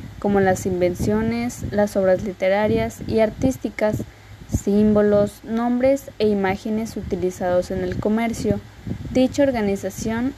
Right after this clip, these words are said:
las divide en dos categorías. La propiedad industrial, que abarca las patentes de invención,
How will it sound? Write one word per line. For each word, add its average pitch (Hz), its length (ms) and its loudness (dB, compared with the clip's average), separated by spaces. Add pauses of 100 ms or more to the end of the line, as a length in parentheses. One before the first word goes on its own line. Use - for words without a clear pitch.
las 220 260 4
divide 196 440 0
en 208 180 0
dos 180 200 2
categorías. 175 1000 -4 (800)
La 220 140 6
propiedad 202 500 4
industrial, 247 720 0 (180)
que 233 140 0
abarca 214 340 2
las 233 180 -2
patentes 185 680 -2
de 180 60 0
invención, 185 680 0